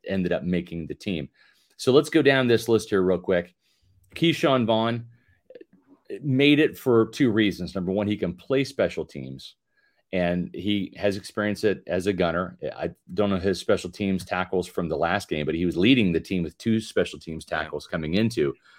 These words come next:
Speaker 1: the preseason finale. So if you're a backup running back, you gotta play on teams, and he actually can do it. Uh, right now, you're looking at Sean Tucker is gonna be running back number two for this team. He's just
Speaker 2: Good.
Speaker 1: flashed enough.
Speaker 2: As he should
Speaker 1: And
Speaker 2: be.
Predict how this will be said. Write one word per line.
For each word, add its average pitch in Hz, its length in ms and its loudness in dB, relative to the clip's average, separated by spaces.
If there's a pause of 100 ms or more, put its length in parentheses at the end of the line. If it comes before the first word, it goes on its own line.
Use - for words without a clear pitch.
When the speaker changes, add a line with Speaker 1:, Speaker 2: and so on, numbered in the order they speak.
(140)
Speaker 1:
the 95 100 -2
preseason 85 520 0
finale. 78 380 -2
So 80 220 0
if - 80 -10
you're 110 100 8
a 98 40 8
backup 123 380 6
running 147 200 4
back, 78 320 2
you 78 160 -8
gotta 90 180 4
play 123 180 2
on 117 120 2
teams, 110 460 -2 (440)
and 90 140 0
he 110 160 6
actually 107 320 4
can 110 120 4
do 139 160 6
it. - 140 2 (720)
Uh, 98 340 6 (680)
right 127 220 6
now, 139 440 2
you're 123 240 2
looking 117 240 2
at 95 100 0
Sean 120 300 2
Tucker 113 260 2
is 87 120 0
gonna 95 120 0
be 87 140 0
running 90 240 2
back 80 240 0
number 76 160 -8
two 82 240 -4
for 73 120 -18
this 65 120 -14
team. 64 260 -16
He's 76 160 -12
just 85 180 -8
Speaker 2:
Good. 95 100 -2
Speaker 1:
flashed 90 320 0
enough. 80 340 -4 (220)
Speaker 2:
As 90 180 -8
he 110 100 -6
should - 200 -6
Speaker 1:
And 135 140 4
Speaker 2:
be. - 80 -16